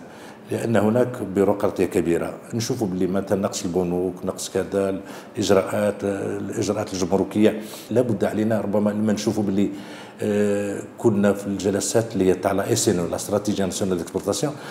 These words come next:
اللي درناها، آه، مع النظام السابق، كنا نحط باش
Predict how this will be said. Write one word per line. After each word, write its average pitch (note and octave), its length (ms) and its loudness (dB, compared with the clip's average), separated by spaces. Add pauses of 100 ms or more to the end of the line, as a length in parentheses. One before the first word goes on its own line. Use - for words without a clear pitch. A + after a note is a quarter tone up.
(180)
اللي G2+ 140 4
درناها، F2+ 400 2 (500)
آه، F#2 200 -10
مع F#2+ 100 -2
النظام F#2+ 340 0
السابق، B2 360 2 (520)
كنا A2 200 2
نحط - 320 -4
باش G2+ 260 -2